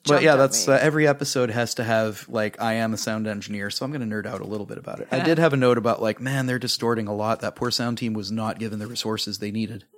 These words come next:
Speaker 2: Yeah. Shocking. I'm
Speaker 1: So
Speaker 2: sure.
Speaker 1: anyway, the curse means that by day Isabeau is a hawk, and by night Navarre is a wolf, and they can only get a split second where they can sort of see each other, never quite touch.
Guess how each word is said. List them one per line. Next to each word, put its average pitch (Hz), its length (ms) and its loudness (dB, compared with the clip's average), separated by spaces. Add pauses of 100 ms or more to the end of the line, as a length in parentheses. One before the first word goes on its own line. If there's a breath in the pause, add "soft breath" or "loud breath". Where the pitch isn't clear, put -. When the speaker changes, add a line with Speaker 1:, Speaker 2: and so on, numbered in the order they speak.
Speaker 2:
Yeah. 180 540 -4 (1120)
Shocking. 160 520 0 (300)
I'm 151 60 -8
Speaker 1:
So 156 60 -4
Speaker 2:
sure. 160 100 4
Speaker 1:
anyway, 147 260 6
the 127 100 0
curse 151 360 2
means 139 300 2
that 123 260 2 (240)
by 123 180 4
day 127 320 2
Isabeau 113 380 -2
is 104 120 -6
a 107 40 -6
hawk, 123 400 2
and 110 120 -6
by 104 140 -4
night 120 420 0
Navarre 117 540 2
is 110 140 -2
a 123 40 -4
wolf, 127 340 -2
and 101 120 -4
they 101 120 -6
can 104 380 -6
only 127 280 0
get 117 200 0
a 110 40 -10
split - 320 -4
second 110 480 -2
where 104 160 -2
they 101 140 -4
can 101 200 -10
sort 131 280 -2
of - 40 -2
see - 180 -2
each 113 240 -6
other, 104 260 -4
never 117 240 -6
quite - 420 -6
touch. - 440 -4